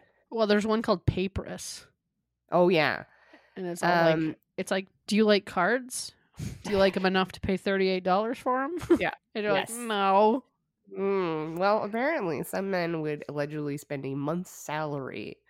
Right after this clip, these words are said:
Speaker 2: on embellished cards for their paramours.
Speaker 1: Ooh.
Speaker 2: Yeah. So, but while this was happening, because originally, like, um, you would make your own card, which is nice.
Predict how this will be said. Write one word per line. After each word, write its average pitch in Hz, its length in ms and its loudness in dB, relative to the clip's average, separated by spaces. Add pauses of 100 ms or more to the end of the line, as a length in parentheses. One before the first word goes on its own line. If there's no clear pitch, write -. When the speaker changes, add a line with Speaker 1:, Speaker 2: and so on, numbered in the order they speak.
(480)
Speaker 2:
on 143 200 -4
embellished 131 540 -4
cards 117 380 -8
for - 140 -14
their 143 160 -8
paramours. 151 1000 -10 (160)
Speaker 1:
Ooh. 156 920 0 (600)
Speaker 2:
Yeah. 147 220 -6 (200)
So, 190 640 4 (120)
but 180 180 8
while 202 200 8
this 190 240 0
was 175 120 -4
happening, 135 460 -2
because 175 260 0
originally, 226 420 4
like, 233 200 2
um, 147 760 0
you 170 160 -2
would 180 120 0
make 139 180 -6
your 202 140 -2
own 370 160 0
card, - 460 -4 (580)
which - 180 -16
is 135 140 -14
nice. 139 360 -10